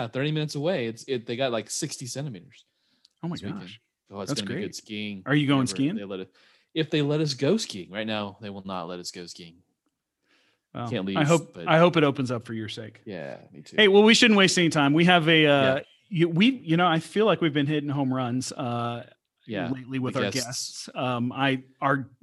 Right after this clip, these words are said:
Speaker 2: guest today is no exception to that rule, although now I've put pressure on him, and I hope he doesn't resent me for that. Uh, Randy David Newman, not to be, uh, qu-, uh, confused with Randy
Speaker 1: <laughs>
Speaker 2: Newman, the songwriter.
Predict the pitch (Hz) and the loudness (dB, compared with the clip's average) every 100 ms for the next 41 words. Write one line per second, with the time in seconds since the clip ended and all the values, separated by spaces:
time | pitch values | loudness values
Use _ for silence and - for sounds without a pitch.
0 | 147 123 170 165 - 170 156 143 165 175 | -14 0 2 2 0 0 2 2 2 0
1 | 147 123 143 151 165 165 165 160 123 160 | -2 -2 -2 0 2 2 2 0 -2 -2
2 | 147 - 131 143 127 117 104 120 123 156 | -2 -2 -2 -2 -4 -6 -6 -6 -4 -4
3 | 127 123 123 120 117 117 - 120 - 117 | -4 -4 -2 -4 -4 -8 -10 -12 -10 -10
4 | - 113 107 110 110 107 98 110 - 110 | -10 -10 -8 -8 -8 -10 -10 -12 -12 -10
5 | 104 101 104 117 92 110 107 101 - - | -10 -12 -12 -12 -12 -14 -16 -16 -18 -20
6 | - - _ 120 120 113 107 - _ 156 | -20 -20 _ -10 -8 -8 -12 -18 _ -8
7 | 147 185 185 170 151 175 160 131 139 143 | 0 2 2 0 2 2 2 0 0 0
8 | 180 151 151 - 165 143 135 131 127 120 | 0 0 0 -2 -4 0 0 0 -4 -10
9 | - 123 117 117 110 _ - - - 147 | -12 -10 -8 -10 -12 _ -20 -12 -10 -8
10 | 131 113 104 - 143 - 165 160 143 131 | -6 -8 -10 -6 -6 -4 -2 0 0 -4
11 | 123 143 156 151 147 143 131 120 151 143 | -4 0 2 4 2 0 -2 -4 -2 0
12 | 139 139 151 175 | 0 -2 -2 -6